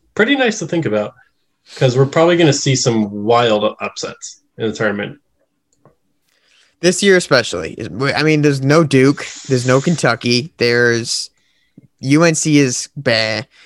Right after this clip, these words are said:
Speaker 2: Michigan State is out. Um, way
Speaker 1: Arizona's
Speaker 2: less
Speaker 1: out.
Speaker 2: backdrop. Arizona's out. Yeah, there's, there's less blue blood backdrop.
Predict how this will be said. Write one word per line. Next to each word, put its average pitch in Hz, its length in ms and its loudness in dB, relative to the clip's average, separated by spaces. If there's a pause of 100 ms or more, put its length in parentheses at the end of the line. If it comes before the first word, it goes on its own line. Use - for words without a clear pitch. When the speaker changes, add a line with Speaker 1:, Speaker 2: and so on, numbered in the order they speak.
(140)
Speaker 2:
Michigan 139 340 0
State 123 440 0
is 123 140 -4
out. 135 380 0 (720)
Um, 107 680 -2 (1300)
way 127 240 2
Speaker 1:
Arizona's 143 340 4
Speaker 2:
less 117 220 2
Speaker 1:
out. - 240 -18
Speaker 2:
backdrop. 117 800 -4
Arizona's 123 580 0
out. 139 340 0
Yeah, 117 240 0
there's, 120 160 -8
there's 135 260 -4
less 139 160 0
blue 139 220 -2
blood 127 240 0
backdrop. 120 540 -2